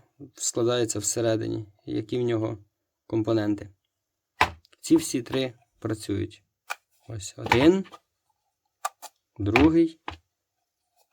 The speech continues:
і третій. Три робочих. Стосовно, ем, якості збірки, пластик такий, е, цупкенький, більш-менш все нормально, е, наче не смердить,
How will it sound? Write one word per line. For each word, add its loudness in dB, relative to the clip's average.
і -4
третій. -8
Три -4
робочих. -4
Стосовно, 8
ем, 0
якості 2
збірки, -2
пластик 2
такий, -8
е, -6
цупкенький, -2
більш-менш -4
все -4
нормально, 4
е, 0
наче 2
не 2
смердить, 2